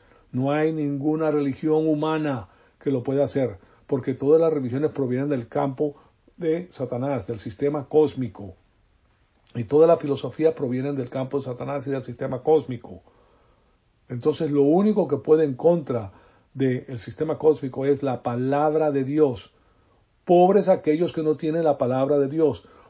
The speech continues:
¿Por qué? Porque hasta el punto que no tienen la información divina, son engañados por Satanás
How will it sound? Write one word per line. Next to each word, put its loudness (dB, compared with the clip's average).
¿Por -2
qué? 2
Porque -2
hasta -4
el -4
punto 0
que -2
no 0
tienen -2
la 0
información -4
divina, -2
son -4
engañados 2
por 2
Satanás -4